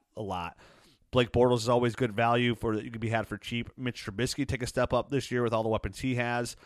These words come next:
Tyrod Taylor can hit, be, have a little bounce. Eli Manning can bounce back this year, but there is value there. So that's it. Half hour episode this, uh, this week because I'm solo. That's it. I can only talk for so long, fellas.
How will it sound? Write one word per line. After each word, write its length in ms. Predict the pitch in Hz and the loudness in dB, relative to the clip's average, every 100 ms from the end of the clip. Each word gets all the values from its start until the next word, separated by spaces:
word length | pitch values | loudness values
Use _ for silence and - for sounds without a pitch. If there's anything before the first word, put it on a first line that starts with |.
| - - - | -20 -20 -6
Tyrod 400 | 120 117 110 107 | 0 2 2 0
Taylor 280 | - 127 127 | 0 0 0
can 100 | 123 | 0
hit, 120 | 123 | -2
be, 120 | 127 | 0
have 140 | 120 117 | 0 0
a 40 | |
little 140 | 120 113 | 0 0
bounce. 440 | 117 117 117 - | 0 0 -2 -6
Eli 240 | 151 123 104 | -4 0 0
Manning 320 | 107 123 123 | 2 0 0
can 100 | 117 | 0
bounce 280 | 120 123 - | 0 0 -2
back 220 | 117 113 | -4 -4
this 240 | 120 110 | -4 -4
year, 240 | 120 117 113 - - - _ | -2 -2 -4 -8 -20 -20 _
but 100 | 127 | -2
there 120 | 117 | -2
is 240 | 113 123 101 | -4 -6 -4
value 380 | 95 80 80 | -6 -6 -8
there. 220 | 73 - - _ _ _ _ _ _ _ - | -12 -18 -20 _ _ _ _ _ _ _ -20
So 120 | - 139 | -2 4
that's 220 | 165 170 | 4 6
it. 220 | 180 165 | 4 2
Half 260 | - 151 156 | 2 4 6
hour 220 | 156 143 | 6 6
episode 460 | 143 147 165 160 151 | 4 4 6 6 6
this, 200 | 147 165 | 2 4
uh, 260 | 156 151 143 - - - - - | 4 4 2 -6 -20 -20 -20 0
this 200 | 160 160 | 2 4
week 200 | 170 190 | 2 0
because 600 | 156 - 147 147 143 - - _ _ | 0 4 8 8 6 -2 -20 _ _
I'm 120 | 208 | -2
solo. 480 | 214 - 254 240 - - _ _ - | 4 10 10 10 2 -4 _ _ -6
That's 180 | 170 | 2
it. 280 | 240 240 - - _ - - | 6 6 4 -20 _ -20 -8
I 20 | |
can 120 | - | 0
only 100 | 214 | 2
talk 300 | - 180 180 | 4 2 -4
for 100 | - | -6
so 160 | - 151 | 0 2
long, 280 | 131 170 | 4 2
fellas. 440 | 156 123 139 165 | 2 0 0 -4